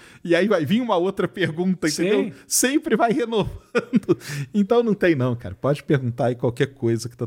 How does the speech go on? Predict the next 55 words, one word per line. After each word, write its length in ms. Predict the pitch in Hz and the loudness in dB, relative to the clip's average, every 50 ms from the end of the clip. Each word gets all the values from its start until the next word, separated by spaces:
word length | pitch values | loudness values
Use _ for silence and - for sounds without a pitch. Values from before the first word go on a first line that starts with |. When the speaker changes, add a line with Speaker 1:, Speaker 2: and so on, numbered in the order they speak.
| - - - | -10 -6 -4
Speaker 1:
tão 160 | - 117 117 | -2 0 0
tranquilo. 480 | 117 123 104 98 - - 110 104 98 85 - _ _ _ | 0 -2 -4 -4 -4 -6 -6 -6 -6 -8 -12 _ _ _
Speaker 2:
Por 240 | - 294 320 294 - | 2 4 4 2 0
que, 300 | - - - 254 285 220 | -4 -6 -4 -2 0 2
agora 320 | 190 208 208 262 277 302 294 | 2 2 2 0 -2 -2 -2
uma 140 | 269 277 - | -2 -4 -2
pergunta 440 | - 247 240 196 240 294 254 - 185 | -2 -2 -4 -4 -4 -6 -6 -6 -6
que 100 | - 190 | -4 -4
eu 80 | 180 | -4
tenho 200 | 175 - 254 269 | -4 -4 -4 -2
é 20 | 285 | -2
o 40 | 247 | -2
seguinte, 580 | - - 220 185 175 190 202 196 - - 160 | -2 -4 -6 -6 -8 -6 -6 -4 -4 -4 -2
não 240 | 180 247 302 339 330 | -2 0 0 0 0
a 20 | 226 | 0
respeito 420 | 185 208 - - 220 208 - 196 165 | -2 -4 -4 -2 -2 -4 -2 -2 0
da, 180 | 165 160 151 | 2 2 2
da, 140 | 143 143 139 | 0 -2 -4
especificamente 1040 | 135 143 - - - 165 127 - - 233 - - - 175 160 170 190 208 - - 180 | -6 -6 -8 -4 -2 -2 0 0 0 -2 0 0 2 2 4 4 2 0 0 -4 -6
de, 160 | 143 143 131 | -6 -4 -4
do, 160 | 123 127 127 120 | -4 -6 -8 -10
da, 140 | 120 110 101 | -12 -14 -16
do 140 | 110 131 - | -18 -18 -12
que 160 | - 160 - | -8 -8 -6
que 80 | - 156 | -2 0
vai 80 | 156 143 | 0 0
pra 120 | 123 120 | 0 0
Lua, 280 | 120 156 196 226 208 165 | 2 4 4 6 4 4
o 40 | 123 | 2
que 80 | 156 | 0
que 40 | 156 | -2
vai, 120 | 156 160 - - - - - - - - - - - - - - - - | -2 -2 -4 -6 -10 -20 -20 -20 -16 -12 -12 -12 -12 -14 -18 -18 -4 2
por 240 | 320 349 330 240 | 4 4 4 4
que 280 | - - - - 294 330 | 2 -2 -2 0 0 0
que 160 | 320 - 320 | 0 -2 -2
a 80 | 302 269 | -2 0
gente 440 | 214 196 226 254 247 - - - 208 | 0 0 0 -2 -2 -4 -4 -6 -4
tem 160 | - 226 233 | -4 -2 -2
a 60 | 233 | -2
tendência, 760 | 233 - 214 185 180 165 147 160 160 196 226 233 - - 170 | -2 -2 -2 -2 0 0 2 2 2 2 0 0 -2 0 0
e 60 | 156 | 2
muita 440 | 156 170 220 294 330 339 - 247 202 | 2 2 2 2 0 0 0 0 0
gente 180 | 170 185 208 - | 0 -2 -4 -4
tem 80 | - 190 | -4 -4
a 40 | 165 | -4
tendência, 240 | 180 190 - - - | -4 -6 -4 -4 -2
a 60 | 202 | 0
não 200 | 202 233 262 254 | 0 2 0 0
querer 300 | - - 240 226 220 240 | -2 -2 -2 -2 0 -2
acreditar 760 | 247 247 - - 269 262 185 214 196 - - - 202 214 233 | -4 -4 -4 -4 -2 -2 -2 -4 -6 -4 -2 0 0 0 0
que 100 | - - | -2 -2
essas 220 | 165 - - 139 - | -2 -2 -4 -6 -4
coisas 280 | - 165 156 139 123 | 0 2 2 2 0
são 160 | - - 143 | -2 -4 -4
reais? 680 | 127 117 127 127 123 120 117 110 107 - - - - | -2 -2 -2 -2 -2 -4 -4 -6 -6 -8 -10 -10 -12